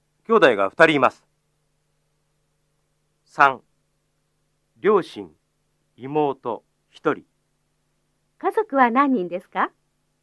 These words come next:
Speaker 1: 四人です。両親と妹が一人います。三番。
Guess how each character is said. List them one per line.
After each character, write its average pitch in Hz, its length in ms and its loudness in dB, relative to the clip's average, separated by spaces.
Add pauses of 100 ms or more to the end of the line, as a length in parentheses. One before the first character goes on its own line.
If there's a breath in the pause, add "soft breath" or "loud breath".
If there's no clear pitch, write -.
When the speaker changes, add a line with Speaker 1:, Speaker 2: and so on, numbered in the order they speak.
(160)
Speaker 1:
四 156 140 -4
人 214 180 -2
で 110 120 -10
す。 - 140 -20 (920)
両 233 180 0
親 180 220 -4
と 131 340 0 (680)
妹 233 400 -2
が 120 100 2
一 - 180 -6
人 113 120 -4
い 92 40 -10
ま 85 120 -20
す。 - 120 -20 (2250)
三 147 280 2
番。 117 260 6